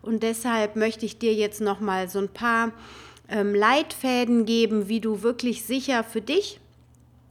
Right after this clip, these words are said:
dort hindurchkommst durch diese Zeit. Und, ähm, diese Podcast-Folge wird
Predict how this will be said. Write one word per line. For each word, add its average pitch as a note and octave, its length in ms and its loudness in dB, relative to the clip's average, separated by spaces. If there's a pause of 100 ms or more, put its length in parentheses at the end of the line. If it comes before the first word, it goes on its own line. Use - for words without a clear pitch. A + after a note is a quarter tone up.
(300)
dort A3 440 2
hindurchkommst B3 920 -2
durch C4+ 180 -2
diese C4 340 -2
Zeit. C4 480 -2 (380)
Und, A3 480 2
ähm, G#3 240 0
diese A#3 240 -2
Podcast-Folge A#3+ 1080 -2
wird G#3+ 360 -6